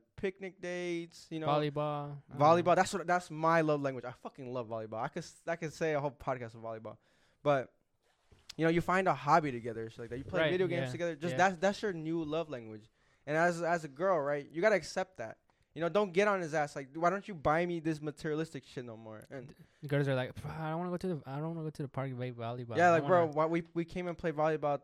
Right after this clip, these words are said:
Speaker 1: ten times already. Oh, we, we played video games already ten times. We went, we go, went on a picnic ten times. How many more times are you gonna take me on a picnic before you take me to goddamn Sundial so I could go spin on that fucking roof? Like,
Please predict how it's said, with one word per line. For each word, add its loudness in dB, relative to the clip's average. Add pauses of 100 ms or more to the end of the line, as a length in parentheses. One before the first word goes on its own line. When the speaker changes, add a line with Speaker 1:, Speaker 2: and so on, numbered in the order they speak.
Speaker 1:
ten -6
times -6
already. -6
Oh, 2
we, -4
we -8
played -8
video -6
games -10
already -6
ten -10
times. -10
We -2
went, -4
we -6
go, 2
went 0
on 2
a 0
picnic -4
ten -8
times. -8 (220)
How 4
many 4
more 2
times -6
are -2
you -6
gonna -6
take -10
me -10
on -6
a -6
picnic -10
before -6 (240)
you -8
take -2
me -4
to -4
goddamn 2
Sundial 0
so -6
I -4
could -12
go -14
spin -6
on -2
that -2 (160)
fucking -4
roof? -6 (540)
Like, -2